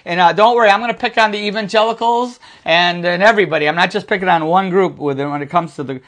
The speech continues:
the Christians, okay? Just hold on to your, you just wait till we get through this whole series. <clears throat> But thirteen seven to eight. "When you hear of wars and rumors of wars, do not be alarmed. Such things must happen, but the end is still to come."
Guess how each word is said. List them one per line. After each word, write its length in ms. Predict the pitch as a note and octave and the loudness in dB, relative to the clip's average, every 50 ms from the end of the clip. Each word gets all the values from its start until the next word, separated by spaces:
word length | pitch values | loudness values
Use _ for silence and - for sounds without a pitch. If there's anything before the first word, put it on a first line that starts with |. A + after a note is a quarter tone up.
| _ - | _ -10
the 100 | D#3 C#3+ | -10 -4
Christians, 480 | - A3+ G#3+ - - - A#2+ G#2+ - | -2 -2 -4 -4 -6 -14 -14 -10 -10
okay? 360 | A#2+ A2+ - D#3+ E3 F3+ F3+ - - _ | -10 -6 -4 -2 -2 -2 -4 -10 -18 _
Just 240 | - - D3 D3 - - - | -8 -8 -8 -8 -10 -10 -6
hold 160 | D3+ F3 F3 | -2 0 2
on 160 | F3+ F#3 F#3 | 2 0 0
to 60 | F3 | -2
your, 180 | E3+ E3+ D3+ - _ _ _ - | -6 -6 -6 -10 _ _ _ -14
you 120 | D3 C3+ | -12 -12
just 220 | C3 D3+ E3 D3 D3 | -10 -10 -12 -12 -10
wait 400 | C#3+ D3+ E3+ F3 E3+ - - - | -6 -4 -4 -4 -4 -8 -10 -10
till 100 | D3 C3+ | -8 -8
we 80 | C3+ | -6
get 180 | C3 D#3 D3+ C3+ | -6 -8 -10 -8
through 120 | D#3 D3+ | -6 -6
this 180 | C3 B2+ A#2+ - | -6 -6 -8 -6
whole 140 | C#3+ B2+ A#2+ | -8 -8 -8
series. 360 | - - D3+ C3+ B2 A2+ - _ - - - _ - - | -8 -6 -6 -6 -6 -8 -10 _ -20 -20 -20 _ -12 -6
<clears throat> 400 | - - - - A#3+ - - A#2+ | -6 -4 -2 -2 -2 -2 -2 -4
But 340 | B2+ D3 D#3+ E3 - - _ _ _ _ _ _ _ | -2 0 0 0 -2 -4 _ _ _ _ _ _ _
thirteen 500 | - A#3 B3 B3+ B3 - - B3 B3 A3+ | 0 0 0 0 0 -4 -6 -4 -4 -4
seven 320 | - - A#3 A3+ G3+ G#3 | -4 -2 -2 -2 -2 -4
to 60 | G#3 | -4
eight. 320 | G#3 G3 E3+ C#3+ - _ _ _ _ _ _ _ _ _ _ _ _ _ _ _ _ - _ _ _ _ _ _ _ _ _ _ _ _ _ _ _ _ _ _ _ _ _ - | -2 -2 -2 -4 -6 _ _ _ _ _ _ _ _ _ _ _ _ _ _ _ _ -20 _ _ _ _ _ _ _ _ _ _ _ _ _ _ _ _ _ _ _ _ _ -8
"When 280 | F#3 F3+ G#3+ A#3 A#3 A#3+ | -4 -2 -2 0 0 0
you 100 | B3+ G#3 | 2 2
hear 260 | F#3+ G#3+ A#3+ B3+ A#3+ | 2 4 4 4 4
of 200 | F#3+ F3+ D3+ C#3 | 2 0 0 0
wars 500 | D3 D#3+ G#3 A#3+ C4 C4 A#3+ G#3 E3+ F3 | 2 4 6 6 6 6 6 4 2 0
and 220 | - D#3+ D#3 D#3 | -4 -4 -2 -2
rumors 340 | D#3+ G#3+ B3 C4+ C#4 A#3+ F#3 | -2 -2 0 0 -2 -2 -2
of 80 | F#3 C#3 | -2 0
wars, 280 | C#3+ D#3 D#3 D#3 C#3+ | 2 2 2 2 0
do 120 | B2 C#3+ D3 | -2 -2 0
not 180 | D#3 E3 E3 | 0 0 -2
be 120 | - F#3+ F#3 | 0 -2 -2
alarmed. 500 | F#3+ F#3 F#3+ G3+ G3 F3+ D#3 B2+ A2+ - _ | 0 0 0 0 0 0 -2 -4 -6 -10 _
Such 300 | - - F3+ F#3 - - | -8 -6 -6 -6 -6 -6
things 280 | - F#3 E3 D3 - | -6 -6 -6 -6 -6
must 280 | C3+ D3+ F3 G#3+ G#3 - | -2 0 0 0 0 -2
happen, 380 | G#3 F3+ F3 E3+ - F#3 F3 D3+ | -2 0 0 -2 -2 -6 -6 -6
but 140 | E3+ D#3+ | -6 -6
the 100 | - D3 | -6 -6
end 180 | D3 D#3+ F3 E3 | -8 -8 -8 -8
is 100 | E3+ - | -10 -10
still 260 | - - D#3+ D3+ D3 | -8 -6 -6 -6 -6
to 180 | D#3 - C3+ B2+ | -8 -12 -12 -10
come." 320 | - - F3+ D3+ B2+ A2+ | -4 -4 -4 -4 -4 -6